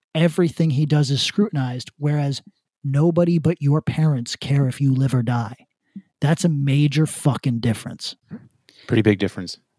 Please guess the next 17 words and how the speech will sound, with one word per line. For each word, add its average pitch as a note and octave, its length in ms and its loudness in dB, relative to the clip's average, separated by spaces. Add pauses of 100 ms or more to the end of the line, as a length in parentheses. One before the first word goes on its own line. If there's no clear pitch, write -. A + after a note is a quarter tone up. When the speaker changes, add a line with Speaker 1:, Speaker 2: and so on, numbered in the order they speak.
(140)
Speaker 1:
This D#3+ 360 0
is D3+ 180 2
not F#3 440 2 (260)
for F3+ 220 0
our G3+ 160 4
listeners, C3 500 -2
who C#3+ 100 2
I C3+ 100 -2
assume F3 440 0
have C#3 220 0
their C#3+ 100 0
heads C#3+ 260 -2
on B2 160 -2
straight - 460 -2 (400)
on C3 140 2
this A#2+ 160 -2
matter. B2 260 -6